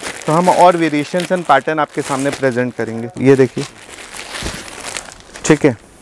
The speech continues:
ये देखिए इसके कुछ uncommon colors है जो कि आपके सामने हम present करेंगे, ठीक है। एक और item जो कि हम दिखाना चाहेंगे ये हो गया आपका पूजा special, हम नहीं कहेंगे,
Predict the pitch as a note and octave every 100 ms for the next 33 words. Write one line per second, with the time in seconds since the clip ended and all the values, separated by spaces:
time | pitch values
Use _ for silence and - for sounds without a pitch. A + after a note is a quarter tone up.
0 | - - - - - - - - - -
1 | - - _ - - - - - - -
2 | - _ _ - A#2+ B2 D3 C#3 C3 -
3 | D#3 - D3+ - C#3+ D3 D3 D3 D3 C#3
4 | C3+ C#3+ C3+ C#3+ C3 C3 - B2+ - C#3+
5 | - B2+ C3+ C3 C3 A#2+ B2 A#2+ B2+ A#2
6 | A#2+ A#2 - - - - - D3 C3+ A#2+
7 | - - - - - - - - - -
8 | D3 D#3 D#3+ D3 E3 E3 D3+ - C3 C#3+
9 | D#3 D3 D3+ C#3 C3+ C3 C#3+ D3 C3+ C3+
10 | D3 - - - - - C#3 C#3+ D3+ D3
11 | D3 D3 - D#3 D#3 - - - - F3
12 | E3 G3 F3+ - E3+ F#3+ F#3 F#3 E3+ F3
13 | F3+ D#3 D3